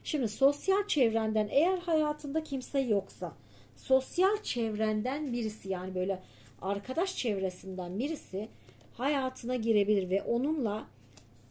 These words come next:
yeni bir başlangıç yapabilirsin. Aşk konusuyla ilgili yeni bir başlangıç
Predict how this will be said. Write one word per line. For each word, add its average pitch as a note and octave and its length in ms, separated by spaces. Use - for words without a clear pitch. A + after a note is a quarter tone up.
yeni B3+ 240
bir A#3 180
başlangıç G3+ 680
yapabilirsin. F3+ 540
Aşk - 400
konusuyla E3+ 480
ilgili E3 320
yeni G3+ 220
bir G#3 200
başlangıç F3+ 760